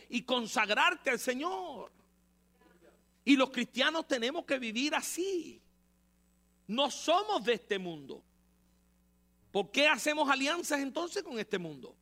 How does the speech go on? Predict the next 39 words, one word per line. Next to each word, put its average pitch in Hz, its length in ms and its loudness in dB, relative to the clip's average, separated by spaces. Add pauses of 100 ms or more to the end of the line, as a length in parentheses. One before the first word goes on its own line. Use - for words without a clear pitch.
(800)
No 269 180 2
somos 370 380 2
de 359 80 -2
este 262 180 0
mundo, 226 300 -2
entonces 269 220 -4
¿por 220 160 -2
qué 294 120 2
queremos 311 320 2
vivir 320 340 4
como 294 200 -4
este 220 180 -2
mundo? 190 420 -8 (640)
No 285 160 4
somos 392 360 0
de 349 80 2
este 269 160 0
mundo, 247 300 -2
¿por 226 140 -2
qué 302 120 2
queremos 320 440 -2
imitar 330 680 4
al 330 160 2
mundo 277 380 -2
en 208 100 -6
vez 233 140 2
de 240 100 -4
imitar 214 520 0
a 180 80 -4
Dios? 170 500 -10 (4000)
Queremos 170 480 -2
efectuar 220 460 -4
un 240 120 -10
cambio, 339 380 -2
tenemos 196 320 -6
que 233 80 -4
empezar 220 400 -6
en 240 80 -6
nosotros. - 580 -14